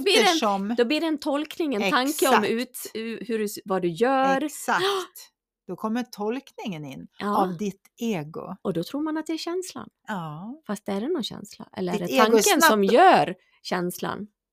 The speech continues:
Speaker 2: Mm.
Speaker 1: Gud, nu känner jag att
Speaker 2: Jag
Speaker 1: vi
Speaker 2: tror att ditt
Speaker 1: trasslar till.
Speaker 2: ego är jävligt snabbt och ger dig en tanke att nu tycker
Speaker 1: Yes.
Speaker 2: nog Maria att du är lite
Speaker 1: Ja.
Speaker 2: Mm.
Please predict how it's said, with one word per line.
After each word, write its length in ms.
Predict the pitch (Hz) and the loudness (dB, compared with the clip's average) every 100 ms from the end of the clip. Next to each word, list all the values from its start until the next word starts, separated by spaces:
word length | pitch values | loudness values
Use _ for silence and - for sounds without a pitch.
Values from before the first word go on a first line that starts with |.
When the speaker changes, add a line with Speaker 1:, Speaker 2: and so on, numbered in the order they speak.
| _ _ - | _ _ -18
Speaker 2:
Mm. 260 | 160 143 143 | -14 -12 -2
Speaker 1:
Gud, 240 | 269 240 | 0 0
nu 160 | 156 170 | -2 -4
känner 300 | - - 180 | -6 -8 -6
jag 100 | - | -4
att 80 | 202 | 0
Speaker 2:
Jag 60 | |
Speaker 1:
vi 60 | 262 | 2
Speaker 2:
tror 60 | 175 | 2
att 40 | |
ditt 60 | - | -2
Speaker 1:
trasslar 180 | 170 254 | 0 2
till. 40 | 180 | 2
Speaker 2:
ego 100 | 214 | 0
är 200 | 214 208 | -2 0
jävligt 520 | 254 220 202 202 - | 2 4 2 -4 -10
snabbt 520 | - 233 254 - - | -2 0 0 -4 -10
och 120 | 220 | -4
ger 240 | 202 196 185 | 0 0 -2
dig 80 | |
en 140 | 180 185 | -4 -4
tanke 500 | 208 214 240 - 170 | -4 -4 -4 -4 -4
att 120 | 170 _ _ _ | -4 _ _ _
nu 420 | 196 226 226 190 190 _ _ _ | -8 -4 -2 -2 -6 _ _ _
tycker 180 | - 214 | -4 -2
Speaker 1:
Yes. 100 | 190 | -2
Speaker 2:
nog 120 | 190 | -2
Maria 440 | 180 180 180 196 175 | 0 -2 0 0 -2
att 240 | - - - | -4 -8 -10
du 180 | 160 | -6
är 120 | 151 147 | -6 -6
lite 420 | 143 - 151 156 _ _ _ _ _ - 262 | -8 -6 -6 -6 _ _ _ _ _ -8 -4
Speaker 1:
Ja. 180 | 294 381 453 - _ _ | -2 0 -2 -6 _ _
Speaker 2:
Mm. 420 | 208 185 185 220 | -10 -8 -6 -8